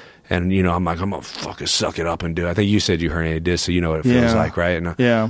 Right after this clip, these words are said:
Speaker 1: "I'm gonna suck this shit up and I'm gonna get through it." And, you know, I couldn't do anything. <laughs> I could barely even hit pads, right? Um, well,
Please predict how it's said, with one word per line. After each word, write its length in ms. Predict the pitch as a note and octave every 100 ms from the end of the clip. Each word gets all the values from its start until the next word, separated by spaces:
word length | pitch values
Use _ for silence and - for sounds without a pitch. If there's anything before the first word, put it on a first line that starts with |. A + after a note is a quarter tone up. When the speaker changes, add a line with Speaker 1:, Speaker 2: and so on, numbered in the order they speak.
| -
Speaker 1:
"I'm 140 | E2+
gonna 120 | F2 C#2
suck 360 | - G2 -
this 120 | D#2+
shit 240 | - - D#2
up 220 | D#2 -
and 100 | D#2+
I'm 60 | D#2+
gonna 120 | D#2
get 180 | D#2+ D#2
through 220 | - F2 E2+
it." 100 | D#2+
And, 160 | D#2 - - - - - - - -
you 100 | G2+
know, 120 | D#2+
I 180 | E2 E2+
couldn't 200 | - G2
do 100 | G#2+
anything. 300 | B2+ F2+ E2
<laughs> 200 | - -
I 240 | C#3 A#2+
could 160 | G2+ F#2+
barely 240 | A2 A2
even 140 | G2+ G#2
hit 100 | F#2+
pads, 300 | A#2 E2+ F2+
right? 160 | F#2 - - - - -
Um, 440 | F2 E2+ E2 - _ _ _ _ -
well, 480 | G2 F#2+ F#2 F2+ D#2+